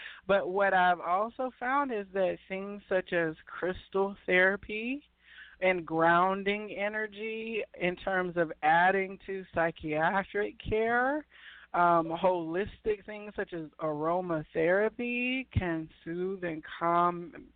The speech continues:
during manic episodes. And again, that's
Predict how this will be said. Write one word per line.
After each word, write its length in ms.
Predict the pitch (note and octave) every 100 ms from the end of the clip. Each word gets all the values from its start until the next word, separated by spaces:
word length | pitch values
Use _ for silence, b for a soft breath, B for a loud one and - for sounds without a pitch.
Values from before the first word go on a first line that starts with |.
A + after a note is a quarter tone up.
| -
during 420 | D#3+ E3+ D#3 D3
manic 460 | D3+ D#3+ F#3 A3 A3 -
episodes. 720 | G#3 - A#3 A#3+ A#3 A#3+ A#3 B B B -
And 120 | G3+
again, 300 | G3+ A#3+ A3
that's 200 | F#3+